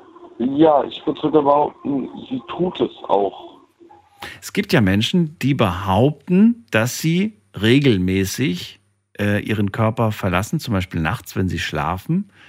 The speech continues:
Speaker 2: verlassen sie ihren Körper und dann machen sie irgendwas, sie fliegen irgendwo hin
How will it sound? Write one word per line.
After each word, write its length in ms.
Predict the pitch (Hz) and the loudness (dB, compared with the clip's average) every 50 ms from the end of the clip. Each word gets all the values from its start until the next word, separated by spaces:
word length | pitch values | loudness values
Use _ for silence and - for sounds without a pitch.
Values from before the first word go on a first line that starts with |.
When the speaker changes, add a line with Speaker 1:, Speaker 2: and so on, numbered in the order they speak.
| - _ _ _ | -20 _ _ _
Speaker 2:
verlassen 480 | _ _ 101 92 92 110 - - 147 | _ _ -2 0 0 0 0 0 0
sie 140 | 139 135 123 | 0 0 0
ihren 180 | 120 - 135 120 | 0 -2 -2 -2
Körper 440 | - 123 131 131 - 143 139 139 | 0 0 -2 0 0 -2 -2 -2
und 340 | 113 - 120 117 117 117 - | 0 0 0 0 0 0 -2
dann 160 | 110 107 110 | 0 2 4
machen 300 | 110 113 127 - - 139 | 4 2 2 0 0 -2
sie 140 | 123 117 95 | 0 0 -2
irgendwas, 520 | 78 85 92 92 87 - 98 107 117 - - | -2 0 0 -2 -2 -2 -2 -2 -4 -4 -6
sie 100 | 98 87 | -8 -8
fliegen 360 | - - 104 110 113 110 110 | -6 -4 0 0 2 2 0
irgendwo 400 | 101 87 95 98 92 - - 82 | 0 -2 -2 -2 -4 -4 -4 -2
hin 400 | 90 104 135 170 202 208 202 - | 2 2 4 4 2 2 0 -4